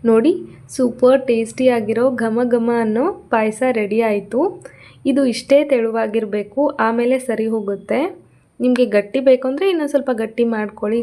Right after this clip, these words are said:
ಕಾಯಿ ಹಾಲು ಅಥವಾ ನೀರನ್ನ ಕಡಿಮೆ ಹಾಕೊಳ್ಳಿ ಅಷ್ಟೇ. ನಾನಿಲ್ಲಿ ಹೇಳೋದನ್ನ ಮರ್ತ್ಬಿಟ್ಟೆ, ಕೊನೆಯಲ್ಲಿ ಮೇಲ್ಗಡೆ ಸ್ವಲ್ಪ ಒಣಕೊಬ್ಬರಿ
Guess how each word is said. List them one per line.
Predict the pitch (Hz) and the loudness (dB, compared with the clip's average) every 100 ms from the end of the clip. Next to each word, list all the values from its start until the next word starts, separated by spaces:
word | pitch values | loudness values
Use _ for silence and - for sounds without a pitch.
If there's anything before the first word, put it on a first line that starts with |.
| 233 | -2
ಕಾಯಿ | 233 226 226 | 0 0 0
ಹಾಲು | 220 214 208 | 0 -2 -4
ಅಥವಾ | 226 226 | -4 -2
ನೀರನ್ನ | 214 214 208 214 330 359 | -2 -2 -4 -4 -4 -4
ಕಡಿಮೆ | 226 214 214 | -4 -2 -4
ಹಾಕೊಳ್ಳಿ | 202 196 196 104 101 | -6 -6 -4 -2 -4
ಅಷ್ಟೇ. | 185 - 208 349 - - - - 233 | -6 -2 0 -2 -4 -16 -8 2 4
ನಾನಿಲ್ಲಿ | 254 302 285 277 285 | 4 2 2 2 4
ಹೇಳೋದನ್ನ | 247 247 262 240 233 254 226 | 4 4 2 2 0 0 -2
ಮರ್ತ್ಬಿಟ್ಟೆ, | 208 - 226 233 233 220 220 | -6 -6 -4 -2 -2 -4 -2
ಕೊನೆಯಲ್ಲಿ | 233 240 285 269 226 226 247 | -2 0 0 0 -2 -2 0
ಮೇಲ್ಗಡೆ | 233 220 233 254 247 | 0 0 2 2 0
ಸ್ವಲ್ಪ | 226 214 220 254 349 - - - - - 240 | -4 -4 -4 -4 -4 -10 -20 -20 -10 0 0
ಒಣಕೊಬ್ಬರಿ | 262 285 302 302 | 2 0 0 0